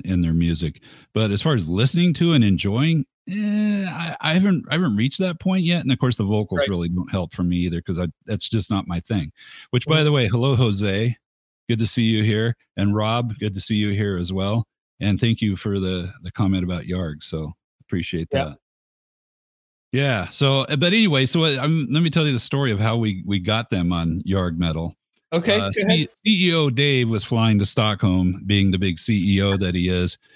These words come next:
Speaker 2: Okay.
Speaker 1: and, uh, noticed these guys that looked like they were in a band. And, uh,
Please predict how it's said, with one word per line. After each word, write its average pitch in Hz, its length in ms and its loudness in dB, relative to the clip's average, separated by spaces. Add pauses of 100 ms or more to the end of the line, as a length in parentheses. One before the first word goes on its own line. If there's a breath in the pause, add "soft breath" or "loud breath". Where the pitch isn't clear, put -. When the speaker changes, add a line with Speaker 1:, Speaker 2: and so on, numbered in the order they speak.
(320 soft breath)
Speaker 2:
Okay. 107 240 6
Speaker 1:
and, 101 160 4
uh, 95 380 4
noticed 131 420 6
these 110 180 4
guys 101 380 2
that 98 120 -2
looked 101 200 -4
like 98 160 -2
they 104 100 0
were 95 160 0
in 98 120 4
a 95 40 0
band. 107 480 2 (800)
And, 95 360 2
uh, 92 380 0